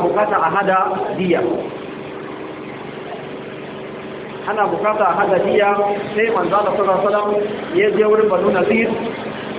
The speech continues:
ya je ya karbi nasu taimako domin a hada kudin diya.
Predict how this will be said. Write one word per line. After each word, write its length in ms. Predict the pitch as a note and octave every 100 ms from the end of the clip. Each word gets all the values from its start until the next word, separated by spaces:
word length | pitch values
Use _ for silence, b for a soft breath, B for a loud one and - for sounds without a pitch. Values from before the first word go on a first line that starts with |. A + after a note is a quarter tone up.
| - C#3+
ya 120 | D#3+
je 140 | G3+ A3+
ya 80 | F3 F3
karbi 320 | E3+ F#3 G#3+ G#3+ G#3 - - -
nasu 320 | F#3+ G#3+ -
taimako 400 | E3 E3 - G#3 F#3+ G3+ - - -
domin 240 | D#3+ G3 F#3
a 100 | D#3+
hada 280 | F#3+ F3+ B2 - - -
kudin 240 | F3+ F#3 F3+
diya. 260 | F#3 E3